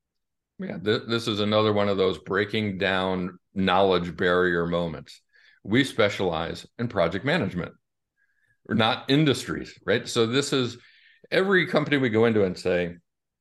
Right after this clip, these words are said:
"I'm in semiconductors. You don't understand how we run projects." And I said, "But aren't you failing on half your projects? It sounds like you don't understand how to deliver projects, not me," right?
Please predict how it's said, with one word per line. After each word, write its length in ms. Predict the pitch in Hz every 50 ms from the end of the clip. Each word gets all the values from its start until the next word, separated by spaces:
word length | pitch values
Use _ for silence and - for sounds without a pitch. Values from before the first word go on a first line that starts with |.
| _ _ _ _ _ _
"I'm 180 | - 104 113 120
in 100 | 120 113
semiconductors. 880 | - - 127 117 117 113 107 - 110 101 87 82 - - 85 80 78
You 140 | 82 98 101
don't 180 | 104 104 101 101
understand 500 | 101 101 95 90 - - 107 95 92 87
how 120 | 92 90
we 120 | 87 90 87
run 220 | 82 87 85 82
projects." 600 | - - 90 87 82 80 78 76 - - - _ _ _ _ _ _ _ _
And 100 | 95 92
I 60 | 87
said, 180 | - - 98 87
"But 120 | 98 92
aren't 160 | 98 113 117
you 60 | 95
failing 320 | - - 104 98 101 107 101
on 80 | 87
half 220 | 85 95 95 87 -
your 100 | 92 85
projects? 460 | 80 90 87 95 95 120 117 110 -
It 100 | 92 82
sounds 220 | - 101 101 90
like 160 | 92 85 78 85
you 100 | 104 123
don't 220 | 123 107 82 78
understand 480 | 85 82 76 - - - 90 76 76 73
how 100 | 78 76
to 120 | 73 73
deliver 340 | - 80 78 76 - - -
projects, 460 | - - 76 69 - 67 - - -
not 240 | 87 87 90 - -
me," 320 | 90 101 78 - - - _ _ _ _ _ _ _ _ _ _ _ _ _ _ -
right? 160 | 113 117